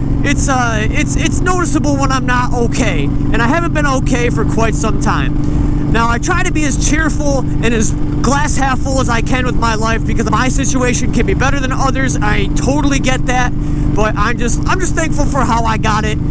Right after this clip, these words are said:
even though, yes, it could be better, but it sure as hell could be worse. Especially this year when things started to reach a breaking point.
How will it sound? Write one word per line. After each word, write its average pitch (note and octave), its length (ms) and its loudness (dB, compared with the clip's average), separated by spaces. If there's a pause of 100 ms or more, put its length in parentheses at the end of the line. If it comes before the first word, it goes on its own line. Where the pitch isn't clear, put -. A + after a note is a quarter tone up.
(220)
even C#4 240 0
though, B3 260 0 (260)
yes, B3+ 300 0
it D4 120 0
could C4 180 0
be B3+ 80 0
better, B3 340 0
but A3 240 0
it A3 100 0
sure G#3 280 0
as A3 100 2
hell A#3+ 220 0
could A#3+ 180 0
be B3+ 160 0
worse. A3+ 440 0 (180)
Especially F4 600 0
this C4 320 0
year G#3+ 320 0
when A#3 440 0
things F#4 240 0
started C#4 300 0
to A#3+ 40 0
reach A#3+ 260 0
a - 40 0
breaking G3 400 0
point. D3 320 0